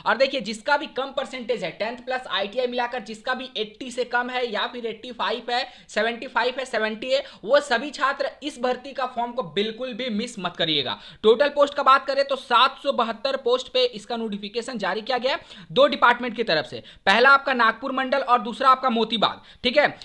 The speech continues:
टोटल अगर बात करें तो बीस तरह के ट्रेड वाले इसमें फॉर्म भर सकते हैं।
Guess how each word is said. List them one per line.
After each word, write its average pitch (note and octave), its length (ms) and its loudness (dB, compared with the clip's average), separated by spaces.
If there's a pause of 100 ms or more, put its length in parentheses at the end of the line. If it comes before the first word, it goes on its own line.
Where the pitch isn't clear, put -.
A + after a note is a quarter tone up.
टोटल A#3+ 260 6
अगर C#4+ 160 4
बात C4+ 240 8
करें C#4+ 160 4
तो C#4+ 100 -4
बीस B3 280 -4
तरह C#4 180 4
के C4+ 100 -2
ट्रेड C4 220 4
वाले B3+ 220 4
इसमें B3+ 200 -6
फॉर्म A#3 220 0
भर B3 120 2
सकते C4 280 -6
हैं। D#4 120 -4